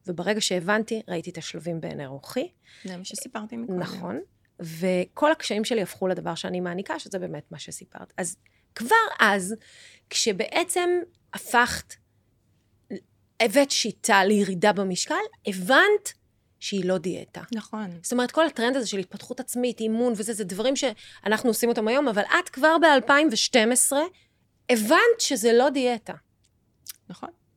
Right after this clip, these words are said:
Speaker 1: ואיך הרגשת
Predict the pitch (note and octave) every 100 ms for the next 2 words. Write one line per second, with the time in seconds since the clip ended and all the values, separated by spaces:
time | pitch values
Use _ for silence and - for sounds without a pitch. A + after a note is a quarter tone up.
0 | _ _ - - - - F3+ F3 G3+ -
1 | _ _ _ _ _ _ _ _ _ _
2 | _ _ _ _ _ D4+ D#4 F4 B3+ G3+
3 | G3+ A#3+ -